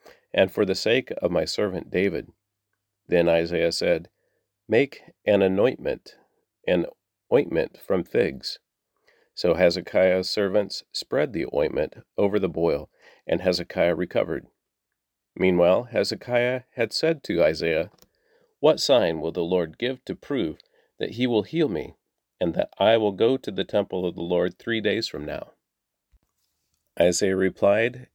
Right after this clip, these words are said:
"This is the sign from the Lord to prove that he will do as he promised. Would you like the shadow of the sundial to go forward ten steps or backward ten steps?" "The shadow always moves forward,"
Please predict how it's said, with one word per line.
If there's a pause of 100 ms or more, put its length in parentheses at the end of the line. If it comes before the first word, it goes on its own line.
(120)
"This (100)
is
the
sign
from
the
Lord
to
prove
that
he
will
do (100)
as
he
promised. (1200)
Would
you
like (880)
the
shadow
of
the
sundial
to
go
forward
ten
steps (360)
or
backward
ten
steps?" (880)
"The
shadow
always
moves
forward,"